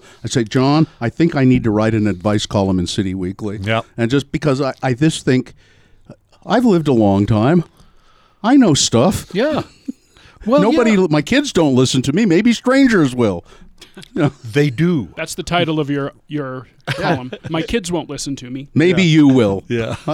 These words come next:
Speaker 1: I'll answer your
Speaker 2: <laughs>
Speaker 1: questions.
Speaker 2: Yeah.
Speaker 1: Uh,
Speaker 3: But
Speaker 1: it's, uh, it's, uh, now,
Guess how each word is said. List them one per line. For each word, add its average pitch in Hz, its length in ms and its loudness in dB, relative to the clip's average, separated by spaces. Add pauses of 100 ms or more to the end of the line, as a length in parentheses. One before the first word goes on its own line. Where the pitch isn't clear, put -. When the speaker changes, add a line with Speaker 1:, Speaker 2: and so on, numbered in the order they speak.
(140)
Speaker 1:
I'll 165 220 2
answer 175 240 0
your 156 160 4
Speaker 2:
<laughs> 147 120 0
Speaker 1:
questions. 123 560 -2
Speaker 2:
Yeah. - 60 -20 (520)
Speaker 1:
Uh, 113 280 -12 (160)
Speaker 3:
But - 80 -12
Speaker 1:
it's, 170 280 -4
uh, 156 260 2
it's, 147 260 -2
uh, 139 340 0
now, 143 300 0